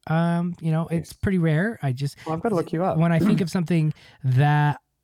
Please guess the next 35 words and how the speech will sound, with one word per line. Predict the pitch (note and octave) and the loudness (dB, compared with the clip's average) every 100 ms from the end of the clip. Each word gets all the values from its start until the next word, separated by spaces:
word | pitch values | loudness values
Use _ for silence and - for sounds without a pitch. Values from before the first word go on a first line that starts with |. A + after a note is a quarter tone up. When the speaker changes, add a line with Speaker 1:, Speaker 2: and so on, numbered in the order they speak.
| - | -4
Speaker 1:
I | B2 | -2
feel | - - D3+ D3+ | -2 0 2 4
like | D3 B2+ | 4 2
fits | - D3+ D3 | -2 -4 -4
them, | - A3 C#4+ - _ _ | -2 -2 -4 -8 _ _
you | D3+ | -2
know, | D#3 | 0
I | |
think | G3+ C4+ | 0 0
I | |
Speaker 2:
Mm-hmm. | - | 0
Speaker 1:
published | F#3 E3 - - _ _ - - _ _ _ - | 2 2 0 -6 _ _ -20 -20 _ _ _ -2
ten | D3+ | 2
or | D3+ | 4
eleven | D3+ C#3 D3+ E3 - D#3+ | 4 4 2 0 -4 -6
essays | D#3+ E3+ E3 | -2 -4 -4
with | F3+ | -4
them. | A3 | -6
Speaker 2:
Okay. | - D3 - - - | -6 -8 -8 -18 -2
Speaker 1:
But | C#3+ | 0
they | F#3 | 2
were | G#3 | 2
one | G3 | 4
of | F#3 | 4
my | E3 | 2
Speaker 2:
Awesome. | - | -2
Speaker 1:
first. | - - F#3 F3 A2+ - - | -6 -2 0 0 -2 -6 -6
Um, | A#2+ A#2+ A#2 A#2+ | -2 2 2 0
so | D#3 C#3+ | 2 4
Speaker 2:
Yeah. | C#3+ - - - _ | 4 0 -10 -20 _
Speaker 1:
I, | C#3+ D3 C#3 | 0 2 4
um, | C3+ C3 | 2 0
I | D3+ | 0
love | D#3 D#3+ | 2 2
'em. | G2 | -2